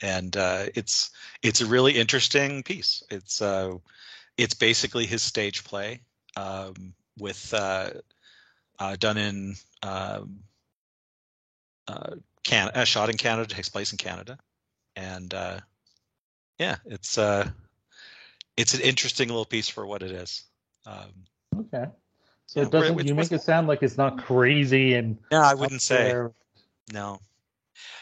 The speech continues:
Speaker 2: So
Speaker 1: No, it's, it's, it,
Speaker 2: that's
Speaker 1: w-, it would not
Speaker 2: disappointing.
Speaker 1: chart at all. It's a v-, it's, uh, I mean, it's a lot of over the top. I mean, it's Michael Moriarty, so, like, the, he's chewing up some scenery, um, and he's
Speaker 2: Well, yes.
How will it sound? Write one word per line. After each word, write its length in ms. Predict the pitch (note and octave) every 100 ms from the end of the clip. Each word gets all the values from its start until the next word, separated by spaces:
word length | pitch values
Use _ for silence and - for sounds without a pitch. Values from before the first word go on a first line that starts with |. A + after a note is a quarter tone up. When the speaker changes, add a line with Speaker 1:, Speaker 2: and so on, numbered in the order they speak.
| - A2
Speaker 2:
So 60 |
Speaker 1:
No, 220 | D3+ D3
it's, 200 | C#3 -
it's, 260 | D#3+ D3+ -
it, 40 | E3+
Speaker 2:
that's 120 | D3
Speaker 1:
w-, 160 | D3+ D3+
it 140 | C3+
would 180 | B2+ B2+
not 140 | C3
Speaker 2:
disappointing. 60 | A2+
Speaker 1:
chart 240 | A2+ A#2
at 120 | A2 A2
all. 240 | G2+ G2
It's 140 | G2 G#2
a 20 |
v-, 180 | F#2 B2
it's, 320 | A#2 G#2+ -
uh, 400 | A#2 G#2 G#2 G#2 A2 _ _ _ _ _ _ - - _ _ _ _ _
I 100 | C#3
mean, 140 | D3
it's 160 | C3 -
a 80 | C#3
lot 200 | C#3 A#2+
of 120 | G#2+
over 220 | A#2 G2
the 80 | F#2+
top. 240 | - A2 -
I 220 | G#2+ C#3
mean, 140 | B2
it's 180 | G2+ -
Michael 260 | A#2 G#2+ A2
Moriarty, 420 | G#2 G#2+ G2 F#2
so, 200 | - G#2+ F#2+
like, 160 | F#2+
the, 300 | G2+ F2+ E2 F2+ _
he's 120 | G2+
chewing 220 | - C3+ A2+
up 160 | G2
some 140 | - G2+
scenery, 440 | A#2+ G#2 E2+ E2 _ - - - _ -
um, 220 | G2 F2+ -
and 160 | G#2
he's 200 | G#2 F#2
Speaker 2:
Well, 260 | C3 A2 A2+
yes. 260 | A#2 -